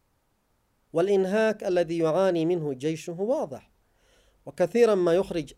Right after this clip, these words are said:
ألوية عسكرية بأكملها لإعادة ترميمها من جديد،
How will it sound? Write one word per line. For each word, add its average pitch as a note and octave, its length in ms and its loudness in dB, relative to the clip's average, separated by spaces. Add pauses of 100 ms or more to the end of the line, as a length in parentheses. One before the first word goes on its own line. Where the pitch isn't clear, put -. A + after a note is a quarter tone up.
ألوية F3 380 0
عسكرية D#3 640 -4
بأكملها D#3+ 680 -6
لإعادة D#3 520 -6 (200)
ترميمها F#3 760 -4 (800)
من C#3+ 300 -6
جديد، D3+ 460 -4